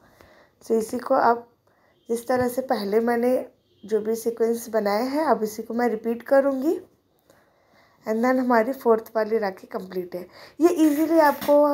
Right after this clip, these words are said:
hardly five minutes लगेगा इसको बनाने के लिए। जो भी आपके पास छोटे मोटे मोती है, कोई माला अगर टूट गया है,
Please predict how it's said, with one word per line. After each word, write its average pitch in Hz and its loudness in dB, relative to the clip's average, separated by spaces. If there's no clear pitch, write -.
hardly 247 0
five 226 -2
minutes 254 -8
लगेगा 226 0
इसको 233 0
बनाने 208 -2
के 214 -4
लिए। 214 -2
जो 254 -4
भी 302 -2
आपके 277 -2
पास 269 -2
छोटे 262 -2
मोटे 247 -2
मोती 226 -4
है, 226 2
कोई 233 2
माला 214 0
अगर 220 -2
टूट 247 -6
गया 240 0
है, 240 -4